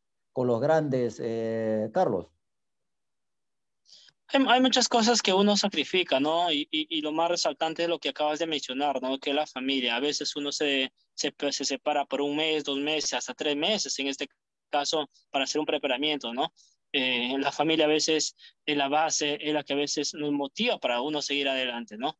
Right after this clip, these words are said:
Speaker 2: Em, yo sé que no es fácil, eh, pero si uno pone ese punche, pone esa, esa, esa, esas ganas, yo, que yo creo que sí se puede lograr cualquier cosa, ¿no? Pero desde ya, desde ya,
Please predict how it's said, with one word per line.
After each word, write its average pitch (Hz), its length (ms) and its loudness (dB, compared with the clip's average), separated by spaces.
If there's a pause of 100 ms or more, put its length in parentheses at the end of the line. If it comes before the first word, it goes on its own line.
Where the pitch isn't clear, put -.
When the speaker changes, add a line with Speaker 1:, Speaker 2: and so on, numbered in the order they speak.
(480)
Speaker 2:
Em, 117 340 -2 (560)
yo 143 140 4
sé 165 120 2
que 151 120 2
no 160 80 6
es 151 120 0
fácil, 165 480 4 (520)
eh, 135 340 2
pero 135 720 2
si - 180 -4
uno 151 200 2
pone 147 240 0
ese 139 200 -2
punche, 147 760 0
pone 147 420 -2
esa, 220 160 -4
esa, 147 300 -4
esa, 139 460 -2 (240)
esas 151 280 0
ganas, 147 300 0
yo, 147 120 -2
que 151 140 -4
yo 147 140 -2
creo 143 180 -4
que 135 100 -4
sí - 120 -6
se 139 120 -4
puede 135 200 0
lograr 127 260 0
cualquier - 300 -4
cosa, 113 320 -6
¿no? 147 180 2 (260)
Pero 147 200 6
desde 151 340 4
ya, 190 240 6
desde 143 280 4
ya, 175 260 4